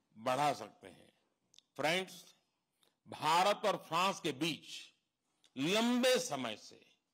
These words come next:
गहरे people to people contact रहे हैं। हमारी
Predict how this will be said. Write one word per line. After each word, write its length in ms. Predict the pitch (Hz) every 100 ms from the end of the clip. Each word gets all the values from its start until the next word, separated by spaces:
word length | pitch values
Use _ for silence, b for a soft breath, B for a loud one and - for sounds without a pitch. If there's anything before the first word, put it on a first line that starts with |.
| _ _ _ _ - 110 92
गहरे 420 | 165 170 190 190 120 - - _ _ _ _ _ -
people 380 | 175 175 208 196 170
to 80 | 185 175
people 340 | 175 160 175 156 156
contact 400 | 143 135 135 104
रहे 260 | 95 -
हैं। 260 | - _ _ _ _ _ _ _ _ _ _
हमारी 360 | 127 139 143 147